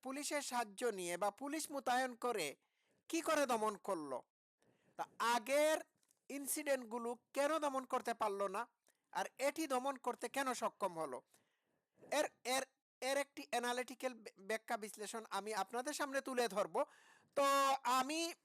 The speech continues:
যেটি বলতে চাচ্ছি সেটি হলো যে বাংলাদেশ আর্মি ইতিপূর্বে যে ঘটনাগুলো ঘটেছিল সেইগুলো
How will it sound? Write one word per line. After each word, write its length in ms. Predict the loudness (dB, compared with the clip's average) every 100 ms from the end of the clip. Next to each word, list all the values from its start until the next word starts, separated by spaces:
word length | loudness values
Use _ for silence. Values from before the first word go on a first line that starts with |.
| _ _ _ _
যেটি 320 | -2 -2 0
বলতে 360 | 0 0 0 -4
চাচ্ছি 440 | 0 -2 -2 -8
সেটি 320 | -4 -2 -2 0
হলো 280 | 2 4
যে 300 | 2 2 2 0 _ _ _ _ _ _ _ _ -2
বাংলাদেশ 840 | 0 2 2 4 4 4 2 -2 -6 2
আর্মি 680 | 4 4 2 -2 -4 -6 -12 _ _ _ _
ইতিপূর্বে 720 | -4 0 -2 -2 -2 2 2
যে 160 | 2 0
ঘটনাগুলো 640 | 0 2 2 2 0 0
ঘটেছিল 640 | 0 -2 -4 -6 -6 -4 -4
সেইগুলো 840 | -2 0 0 -2 -6 0 2 2